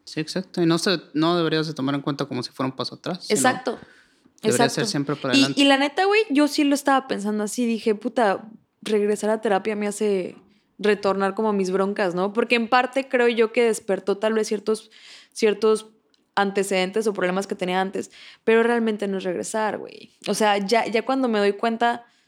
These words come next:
Speaker 2: lo mucho que crecí emocional y personalmente ese añito, digo, "No, güey, no hay forma humana en que regrese. Simplemente no lo hay".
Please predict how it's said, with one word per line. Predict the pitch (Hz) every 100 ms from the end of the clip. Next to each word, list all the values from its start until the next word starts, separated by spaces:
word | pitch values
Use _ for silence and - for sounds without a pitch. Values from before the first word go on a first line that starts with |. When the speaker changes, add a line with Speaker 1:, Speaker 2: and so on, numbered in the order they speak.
| _ _ -
Speaker 2:
lo | 214 214
mucho | 214 208 254
que | 226
crecí | 196 190
emocional | 202 214 214 190 185 185 202
y |
personalmente | 196 190 185 180 180 190 190 196 202 196 - _
ese | - 190 190 190
añito, | 208 196 202 196
digo, | 185 190
"No, | 196 180
güey, | - -
no |
hay | 208
forma | 202 226 220
humana | 220 214 196 208
en |
que | 202 175
regrese. | 165 104 - - _ -
Simplemente | 220 202 202 196 196
no | 190
lo | 185 175
hay". | 185